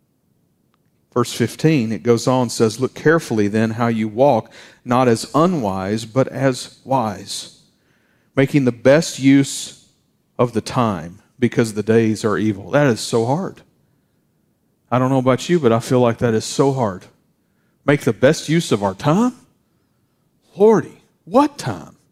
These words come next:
You know, that's what, that's the way I feel like. And I know we all probably feel the same way. And the truth is, we know we're, we as a people are too busy. But make the best use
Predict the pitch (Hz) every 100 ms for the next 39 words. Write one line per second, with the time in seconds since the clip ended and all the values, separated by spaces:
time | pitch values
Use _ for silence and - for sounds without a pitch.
0 | - 131 147 208 233 - 208 208 170 175
1 | - 156 139 127 - 190 - - _ -
2 | 151 160 170 151 135 135 131 120 131 117
3 | - 123 113 156 165 160 175 180 156 156
4 | 165 139 156 170 196 131 127 160 165 _
5 | _ _ 117 160 185 139 160 - 120 -
6 | - - 170 - 127 139 - 156 151 165
7 | 131 76 _ _ _ _ _ _ _ _
8 | _ _ _ _ _ _ _ _ _ _
9 | _ _ _ _ _ _ _ _ _ _
10 | - 107 123 127 127 120 120 - 113 110
11 | - - -